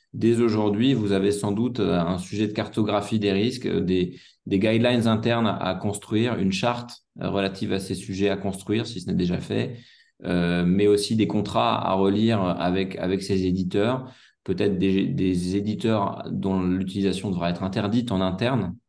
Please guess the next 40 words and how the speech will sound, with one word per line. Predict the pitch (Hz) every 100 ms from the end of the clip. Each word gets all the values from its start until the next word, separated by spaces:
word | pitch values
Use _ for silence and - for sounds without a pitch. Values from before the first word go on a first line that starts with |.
| _ -
parce | 87
qu'on | - 98 95
considère | 92 - 92
que | 87
c'est | 90
trop | 85 95
dangereux, | 98 95 107 139 135 113
euh, | - 90 - - -
parce | 85
qu'on | - 87
peut, | 90 90 90 87
par | 87 85
exemple, | 87 95
si, | 92 90 85
si | -
on | 92 92
est |
un, | 92 90 85 - _ -
euh, | 82 82
si, | 82 95 90
si | -
on | 92
est | 90
quelqu'un | 90 90 98
qui, | - 92 87 87 85 85 - 82 -
qui | -
fait | 95 95
du | 92 92 92 92 90 90
code, | 113 113 104
qui | -
vend | 95 104
du | 104
logiciel, | 101 101 101 - 113 107 90 - -
et | 95
qu'on | 87 95 95 95
utilise, | 92 98 107 107
par | 85
exemple, | 87 98 95
Copilot, | 95 90 95 95 98 98
euh, | 85 85 85 80 82 82 80 82 - -